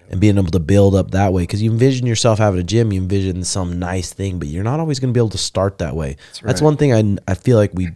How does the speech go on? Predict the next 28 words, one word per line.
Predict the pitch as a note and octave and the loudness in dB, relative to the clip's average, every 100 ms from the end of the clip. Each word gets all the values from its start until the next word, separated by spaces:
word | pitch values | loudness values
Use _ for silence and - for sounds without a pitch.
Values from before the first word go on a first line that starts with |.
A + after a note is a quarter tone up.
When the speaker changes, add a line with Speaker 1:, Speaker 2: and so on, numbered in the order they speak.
| _ G2+ | _ -2
Speaker 1:
really | A2+ A#2 G#2+ | 4 4 4
did | F#2+ G2+ | 2 0
right | F2+ F2+ F2 - | 0 -2 -4 -4
is | E2 | -6
move | E2 F#2 F2+ | -2 -2 0
up | F#2 F2+ - - _ _ _ _ _ | 0 -2 -6 -20 _ _ _ _ _
nine | F#2+ F#2+ F#2 | -4 -2 0
hundred. | F#2+ F2+ F2+ - _ _ | 2 0 -2 -10 _ _
Then | - | -4
I | F2+ | -2
got | F2+ F#2 - | 0 -2 -4
that | F2 - | -8 -8
twenty-five | - F#2+ - F#2 | -6 -4 -2 -4
hundred | F#2 F2+ F2 | -2 -6 -6
square | - F#2 | -4 -4
foot | F2 E2 - | -4 -6 -4
place. | F#2 F2 F2 - _ - | -4 -4 -4 -8 _ -12
That | D#2+ | -10
was | C#2+ | -10
twenty-five | - G#2+ F#2 F#2 F#2 | -8 -6 -4 -4 -4
hundred | F#2+ F#2 - | -4 -6 -6
dollars | F2+ F#2 F#2 | -4 -4 -4
a | F2+ | -4
month. | F2+ F2 F2+ - _ _ _ | -4 -4 -8 -16 _ _ _
Covered | - G2+ F#2+ | -4 -4 -4
it | - | -6
pretty | G2 F2 | -6 -4
easy. | F2+ F2 F2 | -4 -4 -6